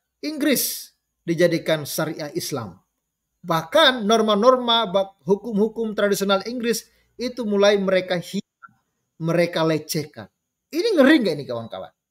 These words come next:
Ya, oke. Saya tidak mau berkumur-kumur seorang diri, ya, karena sudah hadir bersama dengan kita Piong tujuh tujuh Channel, dan saya berharap kawan-kawan yang lain juga bisa masuk. Ya, eh, kawan-kawan bisa masuk, ada link saya kasih di live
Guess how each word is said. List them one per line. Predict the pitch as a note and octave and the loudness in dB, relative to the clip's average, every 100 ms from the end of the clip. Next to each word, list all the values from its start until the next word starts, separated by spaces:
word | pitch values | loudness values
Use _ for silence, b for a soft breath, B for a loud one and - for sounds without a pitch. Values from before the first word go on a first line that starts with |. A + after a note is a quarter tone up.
| F#3+ | -2
Ya, | D4 b b b b | -2 b b b b
oke. | C#4 F#4 B3+ - _ _ _ | 2 4 4 2 _ _ _
Saya | - C4+ | -2 0
tidak | C#4+ C4 | 2 2
mau | A#3+ | 4
berkumur-kumur | A3+ A#3 A#3 A3 A3 A#3 A3 | 2 0 0 0 -2 -4 -4
seorang | - A3+ G#3+ G3+ | -4 -4 -2 2
diri, | G#3 G3+ A3 A3 A#3 | 2 2 -2 -6 -12
ya, | F3+ | -8
karena | F#3+ G3 G3 G3 F#3+ F#3+ | -6 -4 -4 -6 -6 -8
sudah | F#3+ F3+ F3 | -8 -4 -2
hadir | F#3 E3+ F#3+ | -2 0 0
bersama | F3 E3 E3+ F3 | 0 -4 -4 -4
dengan | E3+ E3+ | -4 -6
kita | D#3+ F3 - F#3+ F#3+ F#3+ F3+ _ _ _ _ _ | -6 -8 -4 -2 -2 -4 -8 _ _ _ _ _
Piong | - F3+ F#3 F3 E3+ | -6 2 2 2 0
tujuh | E3+ E3 | -2 -2
tujuh | E3+ D#3+ | -2 -4
Channel, | F#3+ E3+ D#3+ F#3+ A3+ F#3+ | -2 -2 -2 -2 -4 -4
dan | D#3+ D#3 | -2 -2
saya | - D#3 | -2 -2
berharap | D3+ D#3 E3 F#3 - | 0 0 0 -2 -2
kawan-kawan | D#3 D3+ D3+ D3+ | -2 -2 2 2
yang | D3+ D3+ | 2 0
lain | D3+ D3+ | -2 -2
juga | C#3+ D3+ D#3 | -4 -4 -4
bisa | C#3+ D3+ | 0 0
masuk. | C#3+ C3 - F#3+ - _ _ _ _ _ | 0 -2 -4 -8 -10 _ _ _ _ _
Ya, | A2 C3 D3+ - | -2 2 2 -2
eh, | C3+ C#3+ | -4 0
kawan-kawan | C#3 C#3+ C#3+ D#3 D3+ | 4 2 4 2 2
bisa | C#3+ - D3+ C#3+ | -2 -2 2 2
masuk, | C#3+ C3+ - D#3+ - D3 | 2 -2 -4 -8 -8 -6
ada | C#3 C#3+ | -2 0
link | C#3 C#3+ C#3+ | 0 -2 -4
saya | C#3 C3 | -4 -2
kasih | C3+ C3+ C#3 | -2 -4 -8
di | B2 C3 B2+ A#2+ - | -6 -4 -4 -4 -6
live | - A#2+ B2 | -6 -4 -4